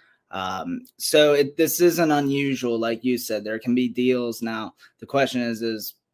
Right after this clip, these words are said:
you know, what kind of deals? Are they gonna be, you know, a couple minor league guys for lower level minor league guys, you know,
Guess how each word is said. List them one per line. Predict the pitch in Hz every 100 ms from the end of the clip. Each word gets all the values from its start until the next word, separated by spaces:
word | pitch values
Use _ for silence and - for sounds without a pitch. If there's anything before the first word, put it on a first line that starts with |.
| _ _ _ _ -
you | 135
know, | 117
what | 123 131
kind | 135 127 117
of |
deals? | 104 104 104
Are | 113
they | 120 127
gonna | 135 143
be, | 127 127 131 131 127 117 - - - _ _ _ _
you | 143
know, | 135 113 107
a | 98
couple | - 135 127 123
minor | 113 120 120 120
league | 117 117 113
guys | 113 113 113 117 113 113 -
for | - 120 110 110 110 107 - -
lower | 120 117 123 131
level | 131 135 135 143 143 143 -
minor | 127 135 143 143
league | 143 139
guys, | 139 139 139 139 127 - - -
you | 120 117
know, | 113 110 107